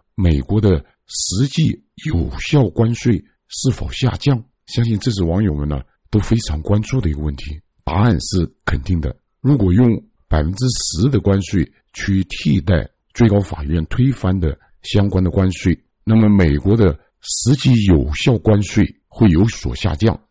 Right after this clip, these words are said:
在最高法院裁决之前，美国的贸易加权平均关税的税率是十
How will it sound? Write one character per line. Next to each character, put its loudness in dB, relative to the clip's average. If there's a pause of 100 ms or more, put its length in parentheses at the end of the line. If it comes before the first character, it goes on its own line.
(140)
在 6
最 2
高 2
法 -8
院 2
裁 0
决 0
之 -2
前， -2 (260)
美 4
国 0
的 2
贸 4
易 0
加 -2
权 -2
平 -4
均 -4
关 0
税 -4
的 -2
税 -2
率 0 (300)
是 -6
十 -6